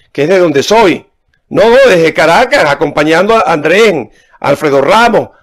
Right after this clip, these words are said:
a las discusiones. Y precisamente cuando renuncié a la Causa R, que era secretario general de Monagas, simultáneamente renuncié a la mut. Y expliqué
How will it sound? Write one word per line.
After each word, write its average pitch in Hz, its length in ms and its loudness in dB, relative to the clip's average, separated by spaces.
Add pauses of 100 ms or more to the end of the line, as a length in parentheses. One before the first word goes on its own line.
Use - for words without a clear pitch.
a 160 120 0
las 165 140 0
discusiones. 170 920 -2 (760)
Y 196 100 -4
precisamente 226 800 0
cuando 175 320 0
renuncié 170 760 0
a 160 120 2
la 147 160 -2
Causa 214 400 0
R, 202 260 0
que 147 140 -2
era 196 120 0
secretario 196 680 -2
general 190 480 0 (140)
de 196 180 0
Monagas, 170 640 0 (300)
simultáneamente 220 960 0
renuncié 196 480 0
a 247 40 4
la 247 120 4
mut. 302 340 -2 (1400)
Y - 420 -4 (1000)
expliqué 214 960 -2